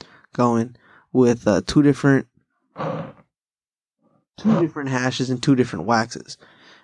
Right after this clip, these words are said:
And, you know, the thing about Uncle Vernie is he smokes Titans. So when he talks about a blunt,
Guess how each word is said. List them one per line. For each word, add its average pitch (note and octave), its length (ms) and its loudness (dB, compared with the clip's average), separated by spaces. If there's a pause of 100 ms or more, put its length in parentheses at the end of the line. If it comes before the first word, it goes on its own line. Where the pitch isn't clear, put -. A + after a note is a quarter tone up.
And, C3+ 100 0
you C#3 60 4
know, C#3+ 120 6
the C3 120 2
thing F#3 200 0
about D#3 220 4
Uncle B2+ 180 -2
Vernie C3+ 280 2
is B2 100 -2
he F3 120 -4
smokes C3 340 -2
Titans. - 640 -2 (160)
So - 140 -2
when C#3+ 100 6
he F#3 60 2
talks F3+ 260 0
about C3 180 2
a A2+ 40 -4
blunt, C#3 480 2